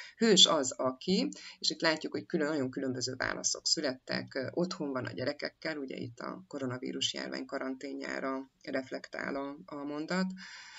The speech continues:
Ö, képes átlépni saját korlátait, ö, tehát azt látjuk, hogy, ö,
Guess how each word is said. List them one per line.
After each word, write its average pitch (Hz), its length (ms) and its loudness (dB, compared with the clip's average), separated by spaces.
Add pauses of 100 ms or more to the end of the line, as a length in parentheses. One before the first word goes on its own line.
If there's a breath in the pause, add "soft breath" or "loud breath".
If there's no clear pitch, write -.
(240 loud breath)
Ö, 139 280 2
képes 180 400 10
átlépni 139 440 0
saját 131 420 4
korlátait, 165 1040 2 (200)
ö, 156 360 2 (200)
tehát 156 340 0 (140)
azt 240 260 6
látjuk, 143 440 -2
hogy, 151 540 0
ö, 151 320 -2